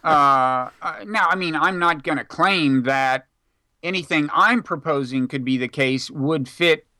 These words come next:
uh, readily into the worldview of the kinds of fundamentalists who wanna get Darwin out of the classroom. I'm not, I'm not saying that, but I, but I, but I do think that, um, that when Dawkins and other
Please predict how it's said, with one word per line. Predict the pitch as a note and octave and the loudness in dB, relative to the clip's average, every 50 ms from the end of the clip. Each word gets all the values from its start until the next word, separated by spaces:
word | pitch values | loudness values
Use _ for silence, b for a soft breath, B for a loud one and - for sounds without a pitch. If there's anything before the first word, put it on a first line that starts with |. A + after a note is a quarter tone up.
| _ - | _ 0
uh, | D3 C#3+ C3+ C3 | 2 2 2 2
readily | C#3 C3 C#3+ D3 D#3+ D#3+ D#3+ D3 C#3 C3+ C3 B2+ | 2 4 4 4 4 2 0 -2 0 0 -2 -2
into | B2 C#3+ D3 D3 C3 B2+ | -2 -2 -2 -2 -2 -4
the | C3 C3 | -4 -4
worldview | B2+ C#3 D#3+ D#3 D3+ C#3 B2 B2 C#3+ D#3+ D#3+ D#3 C#3+ | 0 2 2 2 2 2 0 -2 -2 -2 0 0 0
of | C3 A#2 | 0 0
the | C3 | -2
kinds | B2 - D#3 D3 C#3 B2+ C3 | -2 0 0 2 2 0 -2
of | A#2 - | -6 -2
fundamentalists | - E3 D3+ C#3+ C#3+ C#3+ D3 D#3+ D#3 D3 C#3+ C3+ B2 - - - - - _ _ _ _ _ _ _ _ _ - | 0 0 2 2 2 2 2 2 2 2 2 2 0 -2 -6 -10 -12 -14 _ _ _ _ _ _ _ _ _ -2
who | C#3+ | 0
wanna | C#3 D3+ D#3 D3+ C#3+ | 2 2 4 2 2
get | C3+ D3+ C#3+ C#3 | 0 0 -2 0
Darwin | C3 C#3+ C#3+ C#3 C3+ C3 B2+ | 2 4 4 4 2 2 0
out | B2 A#2+ | -2 -2
of | A#2 | -4
the | A2 A2+ | -4 -4
classroom. | - G3 G#3+ A#3 A#3 G#3+ - - B2+ G2+ F#2+ F#2 F2+ F#2 G#2 _ | 0 0 2 2 2 -2 -4 -10 -12 -12 -12 -12 -14 -16 -16 _
I'm | - C#3+ D#3 | -8 -6 -2
not, | D#3+ D#3 D3+ - _ | -2 -2 -2 -2 _
I'm | D#3 D#3+ | -6 -4
not | D#3 D3+ C3+ | -4 -4 -4
saying | - D#3+ D3+ C#3+ C#3 | -4 -4 -2 0 0
that, | F#3 G3+ F3 D3+ | 0 0 0 -2
but | E3 E3 | -2 -2
I, | D#3+ - | -2 -2
but | D#3 D3+ F3 | -4 -2 0
I, | E3+ D#3+ D#3 D3+ _ _ _ _ _ _ _ _ _ _ | 0 -2 -2 -4 _ _ _ _ _ _ _ _ _ _
but | - E3+ | -2 -2
I | D#3+ D3+ | 0 -2
do | D3 C#3 G3 A#3 B3 A#3 | -2 -4 -2 -2 -4 -4
think | - - - F#3+ E3+ E3+ - - - _ _ | -6 -8 -6 -6 -6 -6 -8 -14 -20 _ _
that, | - C#3+ D3 D3 C#3+ D3 D3 D3 D3 C#3+ - _ | -8 -4 -2 0 0 0 0 0 -2 -4 -4 _
um, | D#3 D3 C#3+ C#3 C3+ C3+ C3+ C3+ C3+ C3+ C3+ C3+ C3+ _ _ _ _ _ _ _ _ _ _ _ _ _ _ _ _ _ | 0 2 2 4 2 2 2 0 -4 -4 -6 -10 -14 _ _ _ _ _ _ _ _ _ _ _ _ _ _ _ _ _
that | - E3+ G3 F3+ F3+ F#3 | -2 -2 -2 -2 -2 -4
when | F3+ F#3+ G3 F#3+ F3+ D#3 C3+ | -4 -4 -4 -4 -4 -8 -6
Dawkins | C3 E3 F3+ F#3+ A3+ B3+ C4 - D#4 C#4+ C#4 C#4 C4 A3+ - - _ | -2 2 4 4 4 2 0 -2 -2 -2 0 0 -2 -4 -6 -12 _
and | E3+ E3+ E3 D#3+ D#3+ D#3+ D#3+ D#3 - _ _ _ _ _ _ _ _ _ - | -6 -4 -2 -2 -2 -4 -8 -10 -16 _ _ _ _ _ _ _ _ _ 0
other | E3 F3+ F#3 G#3 G#3 G3+ G3 G3 F#3+ | 0 0 2 2 4 4 4 2 0